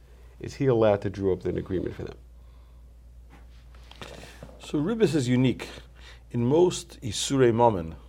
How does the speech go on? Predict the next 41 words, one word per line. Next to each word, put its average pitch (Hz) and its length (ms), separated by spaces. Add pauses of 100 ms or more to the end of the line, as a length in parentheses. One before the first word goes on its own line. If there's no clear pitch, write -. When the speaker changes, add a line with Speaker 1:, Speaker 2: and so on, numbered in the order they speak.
Speaker 2:
in 107 80
most 135 380
t-, 117 180
places 123 460
where 101 80
the 92 80
Torah 113 320
prohibits 101 580 (340)
one 107 440
from 95 160
taking 113 260
somebody 107 320
else's 101 280
money, 101 360 (460)
for 95 160
example, 95 520
stealing 95 760 (400)
or, 90 400
you 98 80
know, 107 280
cheating, 98 600 (400)
the 113 120
isser 139 360
is 101 120
only 131 320
on 107 440 (260)
the 107 100
one 113 300
who's 104 280
doing 107 520 (220)
the - 120
avla, 104 400
the 90 80
one 117 160
who's 104 100
doing 107 260
the 101 60
thing 117 200
which 107 120
is 110 140
wrong. 113 260